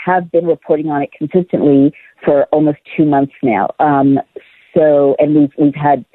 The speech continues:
impact. Just yesterday, our first, uh, lawyer's letter went out to an attorney general based on the evidence that our twenty-five hundred research volunteers have uncovered in the Pfizer documents.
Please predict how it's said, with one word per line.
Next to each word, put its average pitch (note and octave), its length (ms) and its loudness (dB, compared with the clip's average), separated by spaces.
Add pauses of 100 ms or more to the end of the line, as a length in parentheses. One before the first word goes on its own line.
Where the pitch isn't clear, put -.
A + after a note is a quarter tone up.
(240)
impact. G3 480 -2 (140)
Just D#3+ 240 -2
yesterday, D#3 540 0 (320)
our D3+ 180 -2 (100)
first, D3+ 260 0 (320)
uh, C#3 300 2
lawyer's E3+ 500 2
letter C3+ 340 0
went C#3 240 -4
out C#3 280 0
to - 60 -8
an C#3+ 60 -2
attorney C#3 360 -2
general C#3+ 560 2 (340)
based E3+ 320 0
on D3+ 180 -4
the C#3+ 120 -2
evidence C#3+ 460 -2
that C#3 80 -2
our C3+ 120 0
twenty-five C#3+ 640 -2
hundred C#3 460 0 (260)
research D3+ 540 0
volunteers C#3 640 0
have D3 180 -6
uncovered C#3 640 -2 (320)
in G3+ 200 2
the G3 60 0
Pfizer C#3 480 -2
documents. C3 600 -4